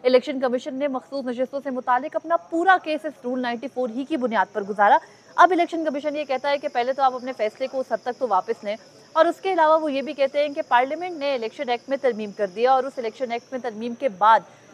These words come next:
ये मखमसा बन गया है कि क्या इलेक्शन कमीशन सुप्रीम कोर्ट के फैसले पर अमल करे या फिर पार्लियामेंट के बनाए गए एक्ट के ऊपर अम-, अमल करे। और साथ ही वो स्पीकर कौमी असम्बली,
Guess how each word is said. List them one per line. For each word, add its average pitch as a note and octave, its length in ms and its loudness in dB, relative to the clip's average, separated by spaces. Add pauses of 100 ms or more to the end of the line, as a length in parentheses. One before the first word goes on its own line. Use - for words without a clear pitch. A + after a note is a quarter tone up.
ये D#4+ 100 2
मखमसा D4 480 0
बन B3 180 -2
गया C4+ 160 2
है C4 220 -2
कि C#4 160 -8
क्या C4 280 2
इलेक्शन B3+ 380 -4
कमीशन A#3 340 -8
सुप्रीम A#3+ 340 -8
कोर्ट G3+ 260 -2
के C4 80 -4
फैसले C4 320 -2
पर D4+ 140 2
अमल D4+ 220 0
करे D#4 260 2 (300)
या C#4+ 160 6
फिर F4+ 220 -2
पार्लियामेंट C#4+ 440 2
के E4 100 -6
बनाए B3+ 340 0
गए C#4 240 0 (300)
एक्ट C#4+ 280 0
के C#4+ 100 -2
ऊपर B3+ 260 -2
अम-, G#3+ 300 -2
अमल A3 360 0
करे। A#3+ 220 0
और D4 100 4
साथ C4+ 280 0
ही E4 60 -6
वो D#4 120 -6
स्पीकर D#4 440 -4 (400)
कौमी C#4 240 8
असम्बली, C4 420 -2